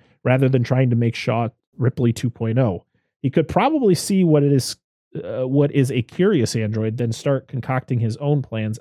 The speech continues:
outside the mission. Some intriguing bits of body horror, but yeah, in the end, I realized that Prometheus reminded me of those horror movies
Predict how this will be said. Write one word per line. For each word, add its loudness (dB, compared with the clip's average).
outside -6
the -12
mission. -8
Some 2
intriguing 2
bits 2
of 2
body 2
horror, 4
but 0
yeah, 4
in 0
the 0
end, 2
I 0
realized 2
that -6
Prometheus -4
reminded -4
me -4
of -6
those -6
horror 2
movies 2